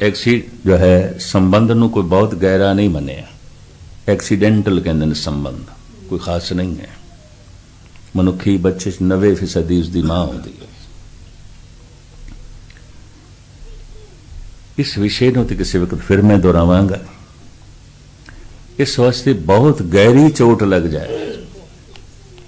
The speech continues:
ਮੂੰਹੋਂ ਮਾਂ ਨਿਕਲ ਜਾਂਦਾ ਹੈ। ਬਹੁਤ ਵੱਡੀ ਖੁਸ਼ੀ ਮਿਲ ਜਾਏ, ਮਾਂ ਨਿਕਲ ਜਾਂਦਾ ਹੈ। "ਮਾਈ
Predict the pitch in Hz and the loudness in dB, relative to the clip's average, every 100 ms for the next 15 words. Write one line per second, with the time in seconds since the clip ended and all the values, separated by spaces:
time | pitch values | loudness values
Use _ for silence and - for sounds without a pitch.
0 | - - 101 107 107 90 87 104 98 76 | -10 2 4 6 6 6 6 4 4 0
1 | 65 - - - - - - - - - | -8 -10 -14 -18 -20 -20 -20 -20 -20 -20
2 | - - - - - - 82 110 131 90 | -20 -20 -20 -20 -14 -4 0 2 2 2
3 | 90 85 131 127 117 - 117 90 76 76 | 2 4 4 4 2 4 4 4 0 -4
4 | 76 - - - - - - - - - | -8 -12 -18 -20 -20 -20 -20 -20 -20 -20
5 | - - - - - - - - - - | -20 -20 -20 -20 -20 -20 -20 -20 -20 -20
6 | - - - 85 98 107 85 78 - - | -20 -20 -4 2 4 4 2 -4 -8 -12
7 | - - - - - - - - - - | -16 -20 -20 -20 -20 -20 -20 -20 -20 -20
8 | - - - - - - - 90 82 85 | -20 -20 -20 -20 -20 -20 -4 2 4 4
9 | 85 87 113 101 85 | 4 6 4 2 -2